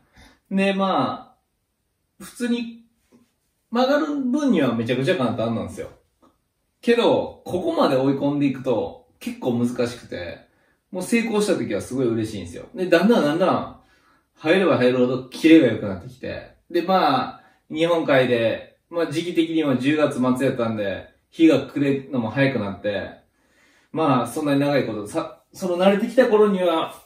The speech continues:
上がらないといけないっていう状況になってしまったんですけども、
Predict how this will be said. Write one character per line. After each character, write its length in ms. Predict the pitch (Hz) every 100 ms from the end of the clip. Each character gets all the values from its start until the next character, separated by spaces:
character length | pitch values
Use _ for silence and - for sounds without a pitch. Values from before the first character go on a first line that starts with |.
| _ _ _
上 140 | 165 170
が 60 |
ら 100 | 165
な 100 | 147
い 60 | 127
と 60 | 123
い 80 |
け 80 | 123
な 100 | 123
い 80 | 110
っ 40 |
て 60 | 113
い 60 | 107
う 20 |
状 120 | 113
況 200 | 107 113
に 60 | 101
な 80 |
っ 60 | 98
て 80 | 107
し 100 | 110
ま 120 | 98
っ 40 |
た 100 | 90
ん 40 | 82
で 80 | 87
す 100 | -
け 60 |
ど 100 | 98
も、 420 | 92 82 73 67